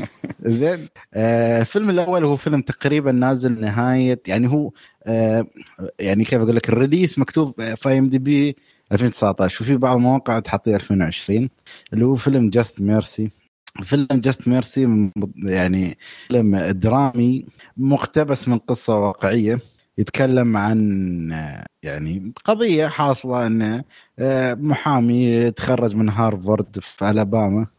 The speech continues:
فحاب إنه هو يرجع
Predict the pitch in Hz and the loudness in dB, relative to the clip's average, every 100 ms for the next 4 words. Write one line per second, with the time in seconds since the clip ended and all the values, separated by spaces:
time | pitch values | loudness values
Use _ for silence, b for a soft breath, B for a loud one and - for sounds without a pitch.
0 | - B 135 - 165 160 135 151 151 147 | -20 B -2 0 0 0 0 0 2 2
1 | 165 160 147 143 143 156 143 127 135 67 | 2 0 0 0 2 0 -2 -6 -6 -6
2 | 52 60 | -10 -10